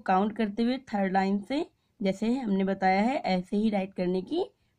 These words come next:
practice करेंगे। Okay, and small d की भी आपकी worksheet दी हुई है, ये आप लोग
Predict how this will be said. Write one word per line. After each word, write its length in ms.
practice 340
करेंगे। 440
Okay, 300
and 340
small 540
d 220
की 200
भी 240
आपकी 420
worksheet 420
दी 200
हुई 280
है, 120
ये 140
आप 240
लोग 260